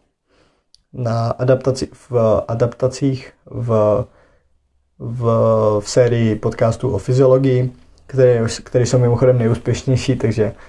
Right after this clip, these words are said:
za to jsem hrozně rád, že, že vás to baví, že to posloucháte pravděpodobně i opakovaně. A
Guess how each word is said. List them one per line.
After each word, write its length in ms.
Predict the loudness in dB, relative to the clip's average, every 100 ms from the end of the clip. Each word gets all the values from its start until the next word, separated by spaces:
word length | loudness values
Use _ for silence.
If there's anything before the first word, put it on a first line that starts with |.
| -20 -16
za 80 |
to 140 | -12 -2
jsem 140 | 0
hrozně 260 | 2 2 2
rád, 140 | 2
že, 240 | 2 0 0
že 140 | 0
vás 200 | 0 -2
to 100 | -2
baví, 300 | -2 0 0
že 100 | 0
to 340 | 0 0 0 -4
posloucháte 600 | -10 -4 -4 0 0 0
pravděpodobně 600 | -2 -2 -2 -2 0 2
i 60 | 0
opakovaně. 600 | -2 -6 0 0 0 -2 -14 -20 _ _ _ _ _ _ _ _ -6
A 380 | 0 2 2